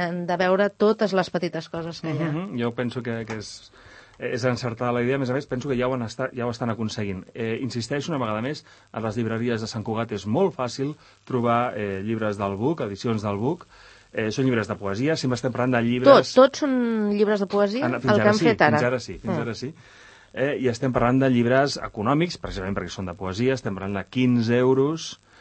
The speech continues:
Speaker 2: eh, no costa res, un dia que anem a buscar qualsevol llibre que ens agradi, que ens interessi, doncs de pas dir, «Escolta'm, que teniu alguna cosa, edicions del BUC?» Quinze euritos, tens un llibre de poesia a casa, tant, tant el pots fullejar, t'agrada un poema, t'agrada un altre,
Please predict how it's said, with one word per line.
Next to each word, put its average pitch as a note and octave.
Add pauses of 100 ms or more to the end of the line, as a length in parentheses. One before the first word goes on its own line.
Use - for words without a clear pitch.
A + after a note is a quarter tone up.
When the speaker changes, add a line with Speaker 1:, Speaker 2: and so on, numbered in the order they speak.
(280)
Speaker 2:
eh, G#2
no C3
costa A2
res, B2+
un A#2
dia A2
que G#2+
anem G2+
a G2
buscar G2+
qualsevol G2+
llibre G2+
que G2+
ens G2
agradi, G2+
que G#2
ens G2+
interessi, A2
doncs G#2+
de G#2
pas A2+
dir, A2+
«Escolta'm, C#3
que F#3+
teniu F#3
alguna A2+
cosa, G2+
edicions A2
del G2
BUC?» D#3+ (800)
Quinze A#2+
euritos, C3+
tens A2+
un A#2
llibre G#2
de -
poesia G#2
a F#2+
casa, A#2+
tant, G2+
tant G2
el F#2
pots G2
fullejar, A2
t'agrada G2
un F2+
poema, B2
t'agrada F#2
un G#2+
altre, E3+